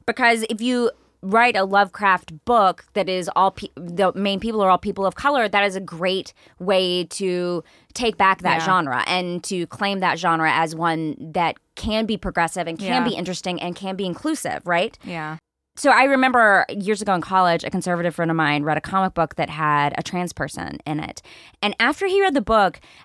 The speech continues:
Speaker 1: I had a conversation with him, and he was like, "Yeah, that book just kinda made me realize that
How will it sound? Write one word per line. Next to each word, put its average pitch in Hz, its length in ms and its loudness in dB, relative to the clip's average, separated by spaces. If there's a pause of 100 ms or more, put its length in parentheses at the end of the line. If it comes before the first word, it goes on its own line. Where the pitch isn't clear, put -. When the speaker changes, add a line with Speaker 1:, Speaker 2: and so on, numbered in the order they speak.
Speaker 1:
I 240 100 4
had 262 220 0
a - 20 2
conversation 302 580 -4
with 254 140 -2
him, 214 160 -4
and 208 80 -4
he 208 100 -2
was 202 140 -4
like, 185 220 0 (320)
"Yeah, 427 100 -4 (120)
that 466 100 2
book 494 160 -2
just 539 140 -4
kinda 330 180 0
made 285 180 2
me 269 120 2
realize 190 520 0
that 190 220 -4